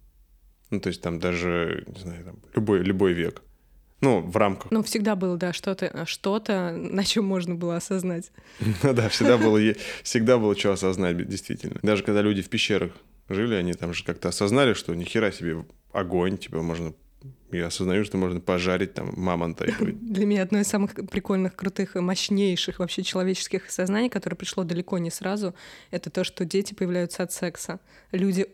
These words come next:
Speaker 2: очень не быстро это поняли.
Speaker 1: Я, кстати,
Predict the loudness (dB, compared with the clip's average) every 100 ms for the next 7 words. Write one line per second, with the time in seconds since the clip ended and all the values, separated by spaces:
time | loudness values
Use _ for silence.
0 | _ 0 2 0 -4 -6 -6 -6 -4 -2
1 | 0 0 0 -2 -4 -6 -6 -6 -6 -4
2 | -6 -6 -6 -4 0 2 4 4 2 2
3 | -4 -10 -20 _ _ _ -16 -14 -2 0
4 | 0 -2